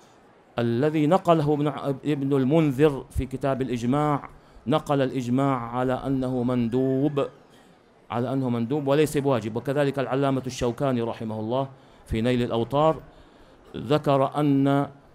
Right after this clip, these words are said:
أن السحور مندوب إليه وليس بواجب، والدليل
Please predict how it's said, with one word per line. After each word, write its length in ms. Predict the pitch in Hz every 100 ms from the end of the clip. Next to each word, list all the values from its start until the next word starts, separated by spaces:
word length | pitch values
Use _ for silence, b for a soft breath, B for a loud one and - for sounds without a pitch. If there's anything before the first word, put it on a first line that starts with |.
| -
أن 320 | 147 135 131
السحور 600 | 123 - 123 151 143 139
مندوب 720 | 135 127 120 135 123 156 160 -
إليه 360 | 139 135 131 123
وليس 300 | 127 127 131
بواجب، 460 | 127 117 98 98
والدليل 520 | 151 139 180 226 196